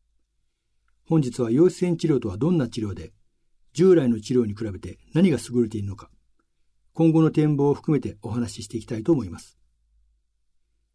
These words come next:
まず、陽子線治療の説明に入る前に、日本のがん診療の現状について簡単にお話しさせて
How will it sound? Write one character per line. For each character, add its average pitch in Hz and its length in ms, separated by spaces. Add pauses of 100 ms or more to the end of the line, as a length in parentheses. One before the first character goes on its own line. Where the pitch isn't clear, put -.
(260)
ま 190 140
ず、 123 240
陽 170 180
子 202 60
線 208 180
治 208 120
療 175 100
の 113 80
説 - 240
明 127 140
に 117 120
入 135 200
る 110 60
前 107 220
に、 82 140 (580)
日 143 100
本 180 220
の 110 140
が 151 160
ん 120 140
診 160 240
療 123 140
の 101 100
現 123 240
状 123 180
に 110 80
つ 123 100
い 107 80
て - 220
簡 147 180
単 139 240
に 147 120
お - 100
話 117 220
し - 40
さ 120 100
せ - 120
て 147 200